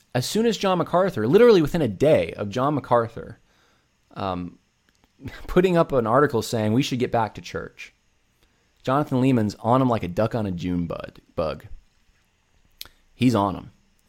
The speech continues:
But yet, he's gonna go to this protest. And this protest, it's, it's a, it's a Christian version. But look, they have Black Lives Matter signs. They're hooked into the and campaign, led by Democratic strategists.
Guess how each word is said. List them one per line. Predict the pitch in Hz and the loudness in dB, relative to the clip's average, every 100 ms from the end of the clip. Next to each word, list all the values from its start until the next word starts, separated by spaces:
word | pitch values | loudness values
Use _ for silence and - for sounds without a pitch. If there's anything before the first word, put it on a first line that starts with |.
| _ _ _ _ _ _ _ _ | _ _ _ _ _ _ _ _
But | 123 117 | -2 0
yet, | 147 170 82 - - _ _ | 2 2 0 -6 -20 _ _
he's | 113 | -8
gonna | 139 156 | -2 0
go | 143 139 | 2 2
to | |
this | 120 - | 0 -4
protest. | 110 107 - - - - _ _ _ _ _ _ _ _ _ - | -4 -4 -8 -14 -20 -20 _ _ _ _ _ _ _ _ _ -4
And | 127 | -2
this | 143 | -2
protest, | - 160 202 - - - - - - _ _ _ - | 0 2 2 0 -6 -8 -16 -20 -20 _ _ _ -6
it's, | 117 - | -4 -4
it's | - 113 | -6 -2
a, | 113 101 | 0 0
it's | - 107 | -2 -4
a | 101 | -6
Christian | - 214 233 - 147 | -2 -2 0 0 0
version. | 98 90 87 104 | 0 -2 -4 -4
But | 170 | 0
look, | 220 - | 0 -2
they | |
have | 139 196 | -6 -4
Black | 185 175 | -2 -2
Lives | 170 143 | -2 -2
Matter | 131 123 120 | -2 -4 -6
signs. | - 117 175 - _ _ _ - | -8 -12 -14 -16 _ _ _ -4
They're | 143 | 2
hooked | 180 214 | 4 4
into | 196 147 | 2 2
the | 123 | 2
and | 113 | 0
campaign, | 110 107 101 95 113 151 - _ - | -2 -4 -4 -4 -6 -8 -14 _ -2
led | 127 | 0
by | 120 104 | 2 0
Democratic | 104 113 117 117 110 - | 0 -2 0 -2 -2 -6
strategists. | - 92 92 90 147 - - | -4 -4 -4 -8 -12 -16 -20